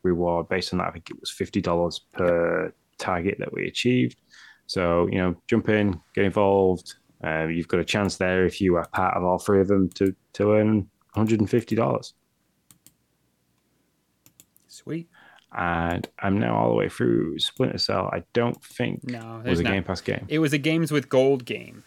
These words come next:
Speaker 2: says Acid T K zero three.
Speaker 1: Ah, okay, cool. Thank you very much for answering that question.
Speaker 2: <laughs>
Speaker 1: I managed, I managed to do well to fill that gap of me f-, scrolling all the way through all the Game Pass games that are available.
Speaker 2: All right, and I think that's a s-, show. That's a show, sir.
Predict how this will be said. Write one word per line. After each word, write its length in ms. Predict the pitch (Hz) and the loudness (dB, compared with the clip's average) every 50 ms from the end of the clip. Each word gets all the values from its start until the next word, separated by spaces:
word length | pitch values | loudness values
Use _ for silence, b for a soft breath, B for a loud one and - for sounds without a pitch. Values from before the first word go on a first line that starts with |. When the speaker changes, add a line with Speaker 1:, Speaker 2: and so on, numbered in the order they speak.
| _ - | _ -16
Speaker 2:
says 420 | - - 127 117 117 117 113 - - - | -8 -6 -6 -6 -6 -8 -10 -10 -8 -6
Acid 280 | 120 120 - - 113 | -6 -4 -6 -8 -10
T 140 | 113 123 117 | -10 -10 -10
K 180 | 113 117 110 107 | -8 -8 -10 -10
zero 220 | 104 117 110 110 | -10 -12 -12 -14
three. 240 | - - - 110 - _ _ _ _ _ _ _ _ _ _ _ _ _ _ _ _ _ _ _ _ _ _ - | -14 -16 -18 -18 -18 _ _ _ _ _ _ _ _ _ _ _ _ _ _ _ _ _ _ _ _ _ _ -6
Speaker 1:
Ah, 200 | 139 104 - 120 | -4 -4 -4 -6
okay, 260 | - - - - - | -6 -6 -8 -10 -8
cool. 280 | - - 113 - - - _ _ _ _ _ _ _ _ _ | -4 -4 -4 -4 -4 -8 _ _ _ _ _ _ _ _ _
Thank 180 | - 120 - - | -4 -2 0 2
you 60 | 107 | 4
very 140 | 113 107 107 | 4 6 6
much 200 | 117 123 - - | 4 2 2 2
for 160 | - 127 139 | 4 4 4
answering 260 | 143 135 - - 107 | 4 2 2 2 2
that 120 | 113 113 | 2 2
question. 320 | - 117 107 - - - - - - | 2 0 -2 -2 -4 -6 -6 -6 -6
Speaker 2:
<laughs> 140 | 104 - - | -6 -2 0
Speaker 1:
I 80 | 107 110 | 2 4
managed, 300 | 110 107 113 107 - - - - | 6 6 4 2 0 -2 -4 0
I 60 | 127 131 | 2 4
managed 280 | 131 139 143 156 - | 6 6 6 4 2
to 60 | 143 | 2
do 160 | 139 127 151 143 | 4 6 6 8
well 400 | 127 139 139 135 131 123 113 B B B B B B B | 8 8 8 8 6 6 4 B B B B B B B
to 100 | - - | -4 -4
fill 240 | 110 - 156 156 139 | 0 4 4 6 6
that 140 | 127 131 113 | 6 6 4
gap 280 | 104 110 110 107 - - | 4 2 2 4 4 4
of 100 | 110 90 | 4 4
me 100 | 107 98 | 4 2
f-, 220 | 87 - - - - _ | 2 -2 -8 -20 -18 _
scrolling 540 | - - - - 127 113 104 117 107 110 | -10 -4 0 2 4 6 6 6 6 6
all 120 | 107 117 120 | 6 6 6
the 80 | 107 | 6
way 120 | 101 107 101 | 6 4 4
through 240 | 95 - 110 101 101 | 2 2 4 4 4
all 60 | 107 | 4
the 80 | 101 92 | 4 4
Game 180 | 98 98 95 | 4 2 2
Pass 200 | 90 - 95 90 | 2 0 -2 -2
games 260 | - - 95 90 85 - | 0 2 2 2 0 -2
that 80 | 95 | -6
are 80 | 98 92 | -6 -6
available. 400 | 87 85 85 85 85 80 82 - _ _ _ B B B B B _ _ _ _ _ _ _ _ _ _ _ _ _ _ _ _ _ _ _ _ b b b b b b b b b b b b b b b _ - | -4 -2 -2 -2 -2 -4 -6 -8 _ _ _ B B B B B _ _ _ _ _ _ _ _ _ _ _ _ _ _ _ _ _ _ _ _ b b b b b b b b b b b b b b b _ -10
Speaker 2:
All 160 | - 120 127 127 | -6 -4 -2 0
right, 220 | 135 151 180 180 - | 0 0 0 0 -2
and 120 | - 127 135 | -2 -2 0
I 100 | 151 190 | 0 -2
think 220 | - - 226 143 | -2 -4 -2 0
that's 200 | 131 147 202 - | 2 0 0 0
a 40 | 151 | -4
s-, 220 | - - - - 120 | -6 -6 -8 -12 -12
show. 500 | - - - - 160 170 220 220 - - | -12 -12 0 4 4 4 4 4 0 0
That's 220 | - 123 156 202 - | 2 2 2 2 2
a 80 | 165 | -2
show, 260 | 135 - - 208 254 196 | 0 2 2 2 2 0
sir. 340 | - - 131 135 185 214 | 0 2 2 2 2 0